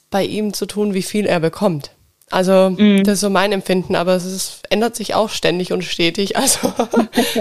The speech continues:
Speaker 1: das ist echt, ja, spannend.
Speaker 2: Ja.
Speaker 1: Das heißt aber so zum Thema Pränahrung würdest du erst greifen, wenn's vielleicht wirklich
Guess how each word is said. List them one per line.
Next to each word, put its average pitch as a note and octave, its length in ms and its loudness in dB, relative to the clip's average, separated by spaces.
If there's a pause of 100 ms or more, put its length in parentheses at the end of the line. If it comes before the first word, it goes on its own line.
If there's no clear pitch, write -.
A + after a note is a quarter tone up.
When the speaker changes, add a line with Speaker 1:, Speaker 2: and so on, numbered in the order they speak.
(120)
Speaker 1:
das D4 200 -2
ist B3+ 220 -6
echt, G3+ 340 -2 (180)
ja, G#3 220 -4 (320)
spannend. A3+ 440 0
Speaker 2:
Ja. G#3 60 0 (300)
Speaker 1:
Das A3 160 -4
heißt G#3+ 240 -2
aber A3 160 0
so A3 120 -4
zum A3 200 -6
Thema G3+ 420 0
Pränahrung G#3 840 0
würdest F#3+ 300 -6
du A3 100 0
erst - 280 -2
greifen, F#3 420 -4
wenn's F3+ 220 0
vielleicht F#3 600 -4
wirklich F#3 580 -4